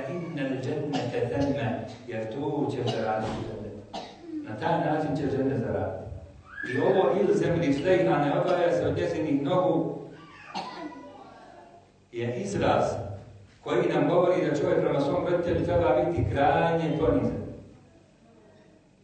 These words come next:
A vidjet ćemo kasnije šta treba činiti da tu poniznost ostvari. Ako znamo ovo, ima li onda majka, odnosno ima li otac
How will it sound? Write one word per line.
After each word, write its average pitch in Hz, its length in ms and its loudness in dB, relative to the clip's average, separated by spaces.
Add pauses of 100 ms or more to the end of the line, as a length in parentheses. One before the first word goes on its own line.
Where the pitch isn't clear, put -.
(540)
A 123 100 -8
vidjet 156 260 -4
ćemo 135 240 -2
kasnije - 380 2
šta - 260 2
treba 117 280 2
činiti 139 320 -2
da 120 140 -2
tu - 40 -2 (120)
poniznost 127 400 -2 (140)
ostvari. - 400 -8 (1500)
Ako 127 260 0
znamo 165 360 4
ovo, - 580 2 (1400)
ima 202 360 0
li 190 120 2
onda - 420 2
majka, 160 520 0 (220)
odnosno 139 360 -2
ima 175 260 -2
li 147 260 -2
otac 165 240 0